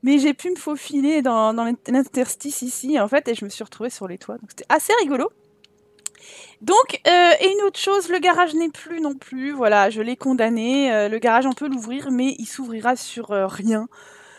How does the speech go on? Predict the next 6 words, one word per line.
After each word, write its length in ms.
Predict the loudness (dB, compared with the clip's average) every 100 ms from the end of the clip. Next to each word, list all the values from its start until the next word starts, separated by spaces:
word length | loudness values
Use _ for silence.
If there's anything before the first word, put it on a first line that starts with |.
| -20 _ _ -6
Euh, 720 | -6 -6 -8 -10 -12 -12 -14
voilà, 200 | -6 -6 -6 -10
je 180 | -4
l'ai 200 | 0 0 0
recyclé 840 | 0 2 0 -4 -2 2 4 4 -2 -20 -20 -20 _ -8
pour, 200 | -4